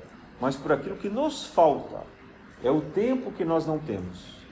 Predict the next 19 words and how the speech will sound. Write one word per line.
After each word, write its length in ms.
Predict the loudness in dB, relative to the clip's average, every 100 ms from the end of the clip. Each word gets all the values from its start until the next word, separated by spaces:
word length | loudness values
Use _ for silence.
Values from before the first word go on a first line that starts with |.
| -10
E 60 | -8
a 20 |
gente 200 | -8 -4
vai 100 | -2
ter 140 | -2
que 100 | -6
administrar. 640 | -6 -6 -8 -4 -2 -2 -4
A 40 |
gente 180 | -6 0
abre 180 | 2 2
mão 260 | 2 0
de 80 | 0
fazer 200 | -2 0
outra 220 | -2 -4
coisa 400 | -6 -4 -4 -6 -12 -16 -20 -20 -20 -16
para 100 | -16
fazer 260 | -10 -6 -6
a 40 |
caridade. 640 | -4 -6 -6 -12 -14 -18